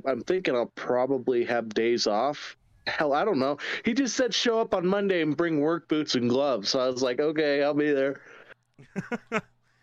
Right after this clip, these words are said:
Speaker 1: And apparently it's seven A M, not eight A M. I thought it was eight. I thought he said eight,
Speaker 2: Yeah,
Speaker 1: but
Speaker 2: you s-
Speaker 1: maybe that's only,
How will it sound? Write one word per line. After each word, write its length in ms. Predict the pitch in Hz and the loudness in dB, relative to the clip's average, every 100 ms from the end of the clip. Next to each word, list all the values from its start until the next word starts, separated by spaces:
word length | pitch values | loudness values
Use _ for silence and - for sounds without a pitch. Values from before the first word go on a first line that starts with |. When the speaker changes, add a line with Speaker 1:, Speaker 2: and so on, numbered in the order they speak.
| _ _ _ _ _ | _ _ _ _ _
Speaker 1:
And 100 | 160 | 0
apparently 440 | 156 165 165 151 139 | 0 0 0 2 0
it's 140 | 131 | 0
seven 340 | - 180 160 131 | 0 0 2 0
A 160 | 113 | 0
M, 160 | 110 127 | 0 2
not 160 | 123 117 | 2 2
eight 160 | 117 | 2
A 140 | 107 101 | 2 2
M. 160 | 110 | 2
I 80 | 117 | 0
thought 160 | 113 117 | 0 0
it 60 | |
was 120 | 98 | 2
eight. 340 | 107 107 104 - - - | 2 2 0 -4 -18 -8
I 60 | 127 | -4
thought 140 | 117 | -2
he 80 | 104 | -2
said 180 | - 104 | 0 0
eight, 220 | 104 107 | 0 0
Speaker 2:
Yeah, 120 | 202 | 0
Speaker 1:
but 100 | 202 | 0
Speaker 2:
you 60 | 196 | 0
s- 140 | 185 - | -2 -2
Speaker 1:
maybe 180 | 135 | 0
that's 180 | 127 120 - | 0 -2 -2
only, 200 | 127 | -2